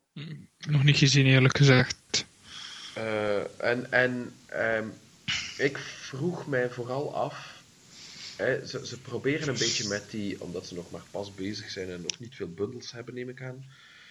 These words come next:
Speaker 2: proberen ze met die twee dollar in de plaats van, eh,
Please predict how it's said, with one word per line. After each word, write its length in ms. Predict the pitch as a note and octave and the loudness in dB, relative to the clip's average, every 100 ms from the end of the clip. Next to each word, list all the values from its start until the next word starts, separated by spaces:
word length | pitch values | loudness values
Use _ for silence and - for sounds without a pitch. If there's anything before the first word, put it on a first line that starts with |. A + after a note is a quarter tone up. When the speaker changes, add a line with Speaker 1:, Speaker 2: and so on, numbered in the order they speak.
| - - | -20 -16
Speaker 2:
proberen 400 | A2 A#2 A#2 A2+ | -6 -2 -2 -4
ze 100 | A2 | -6
met 200 | G#2+ - | -6 -6
die 160 | G#2 | -14
twee 300 | G2 A#2 B2 | -8 -4 -4
dollar 600 | B2 A#2+ A2 G#2+ G#2 - - | -2 -4 0 -4 -4 -14 -10
in 160 | G2+ | -10
de 60 | G2 | -8
plaats 320 | G#2+ G#2 G#2 | -6 -6 -8
van, 500 | - G2 F#2+ F#2 F2+ - | -10 -10 -8 -12 -16 -16
eh, 280 | - F#2+ | -16 -14